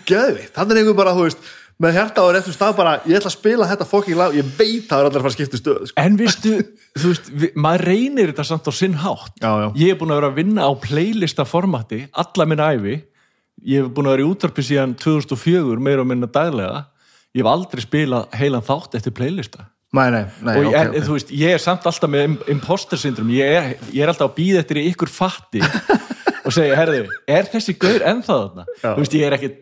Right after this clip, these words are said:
Speaker 2: ég er ekkert með kassan úti, þú veist, ég er ekki Harmageddon-bræðurnir. Þeir eru bara allt annað en ég, þú veist,
Speaker 1: Þeir eru
Speaker 2: með,
Speaker 1: með
Speaker 2: með
Speaker 1: sitt imposter
Speaker 2: Já.
Speaker 1: syndrom, þeir bara bera þetta öðruvísi.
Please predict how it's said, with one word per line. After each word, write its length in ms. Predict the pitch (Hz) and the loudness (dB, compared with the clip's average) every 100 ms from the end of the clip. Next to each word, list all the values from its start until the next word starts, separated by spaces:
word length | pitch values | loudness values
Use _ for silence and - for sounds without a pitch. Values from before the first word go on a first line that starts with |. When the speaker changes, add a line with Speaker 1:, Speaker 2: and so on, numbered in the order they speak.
| - | -8
Speaker 2:
ég 140 | 139 | -2
er 60 | 147 | 0
ekkert 160 | 160 139 | 0 0
með 100 | 135 | -2
kassan 340 | 175 175 151 151 | -2 -2 -2 -2
úti, 300 | 208 - 117 | -4 -4 -4
þú 80 | 117 | -4
veist, 140 | 98 _ | -6 _
ég 240 | 123 139 160 | 0 2 2
er 80 | |
ekki 220 | 151 139 127 | 0 -4 -4
Harmageddon-bræðurnir. 1000 | 160 147 170 170 131 120 101 95 110 - _ _ _ - | -2 -2 -4 -4 -2 -2 -2 -6 -10 -16 _ _ _ -2
Þeir 140 | 139 | 0
eru 100 | 147 | 0
bara 160 | 139 139 143 | 0 0 0
allt 100 | - | 0
annað 300 | 147 139 127 | -2 0 -2
en 80 | 135 | 0
ég, 300 | 160 139 113 | 0 0 0
þú 140 | 151 | 2
veist, 80 | 135 | 6
Speaker 1:
Þeir 300 | 139 147 147 | 6 6 6
eru 160 | 135 143 | 6 6
Speaker 2:
með, 140 | 139 | 4
Speaker 1:
með 160 | 135 139 | 4 6
Speaker 2:
með 80 | 175 | 4
Speaker 1:
sitt 320 | 156 143 - | 4 4 2
imposter 460 | 143 135 147 139 180 | 0 0 0 2 4
Speaker 2:
Já. 40 | 135 | 4
Speaker 1:
syndrom, 240 | 139 123 | 2 2
þeir 60 | 117 | 0
bara 140 | 123 143 | 0 2
bera 220 | 139 139 | 2 4
þetta 120 | 131 | 2
öðruvísi. 320 | 135 143 135 | 2 0 -2